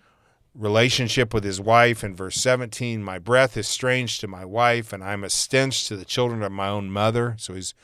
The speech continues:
brothers and sisters don't have anything to do with him. He goes, verse nineteen, "All my intimate friends abhor me, and those whom I loved have turned against me." So he's suffering in some of the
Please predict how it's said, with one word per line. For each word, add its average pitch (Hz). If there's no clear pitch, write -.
brothers 120
and 104
sisters 117
don't 117
have 113
anything 113
to -
do 107
with 107
him. 104
He -
goes, 113
verse 127
nineteen, 131
"All 131
my 117
intimate 120
friends 120
abhor 117
me, 123
and 110
those 123
whom 117
I 101
loved 107
have 104
turned 113
against 101
me." 85
So 135
he's 202
suffering 117
in 104
some 120
of 104
the 101